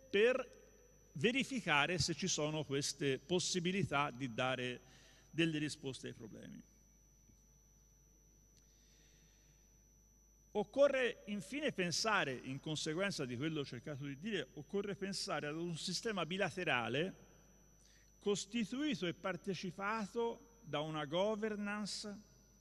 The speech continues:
di tutte le parti sociali.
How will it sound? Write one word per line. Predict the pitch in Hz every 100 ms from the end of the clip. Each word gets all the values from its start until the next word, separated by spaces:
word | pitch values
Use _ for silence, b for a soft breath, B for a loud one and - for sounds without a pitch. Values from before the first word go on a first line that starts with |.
| - - - - _ _ - _ _ _
di | - 160 185 156
tutte | 277 277 - 139
le | 117
parti | 107 110 110 -
sociali. | 113 110 117 110 107